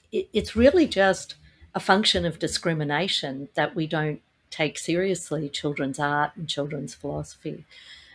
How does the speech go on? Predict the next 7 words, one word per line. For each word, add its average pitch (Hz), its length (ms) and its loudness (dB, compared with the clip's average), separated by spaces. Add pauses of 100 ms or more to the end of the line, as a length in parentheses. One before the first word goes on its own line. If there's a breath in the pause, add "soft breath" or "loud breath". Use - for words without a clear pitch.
(120)
Um, 156 480 -6 (680 soft breath)
so, 208 520 8 (880)
so 214 280 6
I 220 120 10
do 240 320 4
think 208 340 0
he 180 720 -6